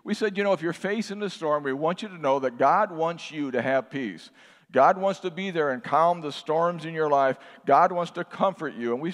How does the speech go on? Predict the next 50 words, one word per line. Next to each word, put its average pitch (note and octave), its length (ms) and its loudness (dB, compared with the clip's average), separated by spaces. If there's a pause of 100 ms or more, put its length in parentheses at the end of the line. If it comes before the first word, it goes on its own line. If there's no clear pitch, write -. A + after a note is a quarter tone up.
we, E3+ 160 -8
we F3+ 120 -12
talked A3 260 2
about F#3 180 2
how D3+ 160 4
Jesus F3 500 -8
definitely E3 540 0 (260)
had D3+ 320 2
power F3 500 6
over C3+ 220 -4
the C3 120 -4
storms D3 540 -4
of A2+ 160 -6
life. B2 440 2 (300)
When C3 120 -6
he D#3+ 120 -2
was F3 180 -4
here F#3+ 180 -2
on F3+ 80 2
this F3+ 180 -8
earth, G3 240 -2
his C3 140 -6
disciples D#3+ 540 0
were D#3 160 -2
all E3+ 180 2
worried F3 340 -2
when B2+ 120 -10
they C3 80 -4
were D3 120 0
in C#3+ 60 -4
a C#3 60 -4
boat. D3 340 2 (260)
But C3+ 140 -2
Jesus G3+ 440 -6
wasn't C3 300 -2
worried. C#3+ 320 0
He D3 80 -2
had F3 120 -4
the D3 80 -6
peace F#3+ 280 -12
of C#3+ 120 -12
God D3 220 6
on C3+ 120 -2
the C3+ 120 -6
inside C#3 400 -2
of A#2 100 -6
him, A#2+ 100 -8
which B2+ 220 -8
tells B3 360 0
us, A#2+ 220 -6